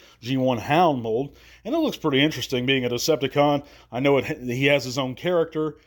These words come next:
Uh, so yeah, it looks pretty cool, and I might actually pick that one up. But we also have, and a lot of people were psyched about this, the Core Class Snarl, uh, that they've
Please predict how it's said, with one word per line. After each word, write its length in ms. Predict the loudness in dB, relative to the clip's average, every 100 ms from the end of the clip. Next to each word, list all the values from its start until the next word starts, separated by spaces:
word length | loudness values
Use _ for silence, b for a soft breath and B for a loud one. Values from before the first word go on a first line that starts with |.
| b b b -8
Uh, 200 | -2 2
so 240 | 4 4
yeah, 240 | 4 2 2
it 60 |
looks 160 | -2 -4
pretty 180 | -6 -2
cool, 200 | 0 2
and 80 | 2
I 80 | 2
might 200 | 2 2
actually 300 | 0 -2 -2
pick 240 | -2 0
that 200 | 0 -2
one 140 | -6
up. 220 | -12 -12 _ _ _ _ _ _ _ _ -20 -16
But 160 | 0 4
we 100 | 6
also 360 | 4 4 0 2
have, 320 | 2 0 -2 B B
and 80 | -8
a 60 | 2
lot 160 | 2
of 80 | 2
people 180 | -2 -4
were 120 | -6
psyched 320 | -2 -2 -2
about 260 | -2 -4 -2
this, 180 | -4 -4
the 80 | -4
Core 240 | -2 0
Class 300 | 2 2 0
Snarl, 580 | -2 0 0 0 -2 -10 b b b b b -2
uh, 280 | 2 2 0
that 180 | 0
they've 300 | 2 0 0